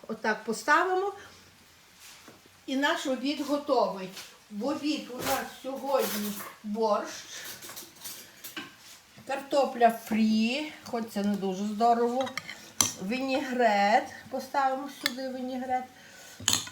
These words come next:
Отак. І хто схоче, зробить собі салат,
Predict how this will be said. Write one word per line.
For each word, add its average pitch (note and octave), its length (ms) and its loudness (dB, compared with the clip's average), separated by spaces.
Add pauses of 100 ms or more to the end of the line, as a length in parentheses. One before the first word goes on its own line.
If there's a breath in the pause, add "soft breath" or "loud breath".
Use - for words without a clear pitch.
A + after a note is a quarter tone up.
(960)
Отак. A3+ 500 -6 (1400 loud breath)
І F#4 180 0 (120)
хто E4+ 300 2
схоче, B3+ 480 2
зробить A#3+ 360 2
собі A3 220 -2
салат, G#3+ 540 2